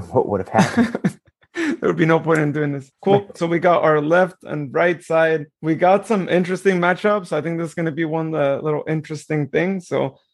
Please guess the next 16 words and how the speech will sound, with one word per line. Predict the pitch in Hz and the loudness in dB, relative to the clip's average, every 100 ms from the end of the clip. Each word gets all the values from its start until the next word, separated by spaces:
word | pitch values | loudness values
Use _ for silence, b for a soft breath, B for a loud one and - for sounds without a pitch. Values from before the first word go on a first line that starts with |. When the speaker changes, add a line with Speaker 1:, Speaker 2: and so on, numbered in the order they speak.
| _ | _
Speaker 2:
let's | 160 151 | -2 4
go | 190 | 6
ahead | 185 185 | 6 6
and | 170 | 4
get | 175 | 2
started | - 175 175 160 | 2 4 6 6
with | 151 151 151 | 4 2 2
the | 143 | -2
first | 143 170 175 - | 0 -2 -2 2
showdowns. | 165 165 160 165 165 156 - _ _ _ _ _ _ _ | 2 4 2 0 -4 -8 -16 _ _ _ _ _ _ _
Going | 170 175 165 | 2 4 2
with | 160 | 0
the | 143 | -2
first | 135 - 170 165 - | -6 -4 -2 -2 -4
one | 165 156 | -4 -2
being | 151 147 151 | -2 0 -2